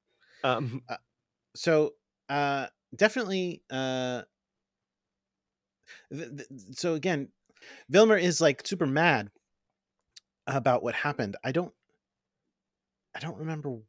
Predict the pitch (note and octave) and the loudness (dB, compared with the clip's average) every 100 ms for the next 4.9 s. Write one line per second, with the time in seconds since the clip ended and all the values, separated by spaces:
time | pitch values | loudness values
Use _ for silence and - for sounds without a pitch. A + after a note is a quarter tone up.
0 | - A#2+ C3 A#2 G#2 A2+ G#2 A#2 A2+ A#2 | -4 -2 0 -2 -6 -10 -8 -6 -6 -8
1 | G#2+ A#2+ B2 - C3 - A2 G2+ E2+ - | -10 -8 -8 -8 -12 -10 -8 -8 -10 -14
2 | D2 D2+ F#2 D#3+ C3+ C#3 E3 D#3 C#3+ D#3 | -14 -8 -2 0 0 -2 0 -4 -4 -6
3 | C#3 - C3+ A2+ G2+ F#2+ F#2+ A2 _ - | -6 0 2 2 0 -2 -2 -6 _ -20
4 | _ - E3 F3 F3 D#3 D#3+ D3 - | _ 0 2 4 2 2 0 0 -8